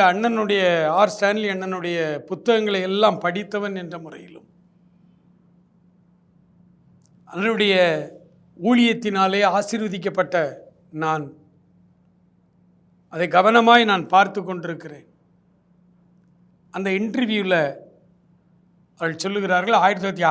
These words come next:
அறுபதிலே ஒரு எழுப்புதல் வந்தது தமிழ்நாட்டிலே. அந்த எழுப்புதலில் தான் நிறைய மிஷனரி இயக்கங்கள் தோன்றியது. நிறைய வரம்பற்ற ஊழியர்கள் அதிலே எழும்பினார்கள்,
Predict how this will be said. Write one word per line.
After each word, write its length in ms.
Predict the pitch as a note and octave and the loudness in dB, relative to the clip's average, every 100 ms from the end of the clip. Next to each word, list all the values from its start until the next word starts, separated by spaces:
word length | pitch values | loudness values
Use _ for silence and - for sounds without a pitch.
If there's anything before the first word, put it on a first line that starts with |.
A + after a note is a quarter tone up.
| E3+ | 4
அறுபதிலே 520 | A#3+ C#4+ B3 A3 G#3 A#3+ | 4 2 2 2 2 2
ஒரு 80 | G3 F3+ | 0 0
எழுப்புதல் 440 | G3+ G#3 G#3 F#3+ D#3+ | -2 -4 -4 -4 -4
வந்தது 320 | F3+ F#3+ F3+ E3 | -4 -4 -6 -8
தமிழ்நாட்டிலே. 640 | D#3 D#3+ D3+ B2+ - - - _ _ _ _ _ _ _ _ _ _ _ _ _ _ _ | -14 -14 -16 -20 -20 -20 -20 _ _ _ _ _ _ _ _ _ _ _ _ _ _ _
அந்த 140 | - G3 G3+ | -6 0 4
எழுப்புதலில் 560 | B3+ C#4+ C#4+ B3 A3 F#3+ | 4 4 2 2 0 2
தான் 140 | A3+ A3+ | 2 2
நிறைய 300 | F#3+ G#3+ A#3+ A#3 E3 D3 - | -2 -2 2 2 2 -4 -12
மிஷனரி 400 | F#3 - C4+ A#3 F3 | -12 -6 -2 -2 0
இயக்கங்கள் 540 | G3 G#3 A3+ G3 E3+ - | 0 0 -2 0 -2 -4
தோன்றியது. 500 | F3+ D#3+ D#3 D3 G3+ A#3+ _ _ _ _ _ _ _ _ _ _ _ _ _ _ _ _ _ _ _ _ _ | -6 -6 -12 -12 -14 -16 _ _ _ _ _ _ _ _ _ _ _ _ _ _ _ _ _ _ _ _ _
நிறைய 300 | D#3 G3+ C4 B3 F3+ | -6 -2 0 2 2
வரம்பற்ற 520 | G#3 A#3+ A#3+ A#3+ F#3+ F3 | 2 2 0 2 0 2
ஊழியர்கள் 460 | C#4 C4+ A#3+ A3+ G3+ | 2 4 2 0 0
அதிலே 200 | G3 F#3 E3+ | -2 -4 -4
எழும்பினார்கள், 580 | G3+ G#3 G3 F3+ G3 | -4 -4 -4 -2 -2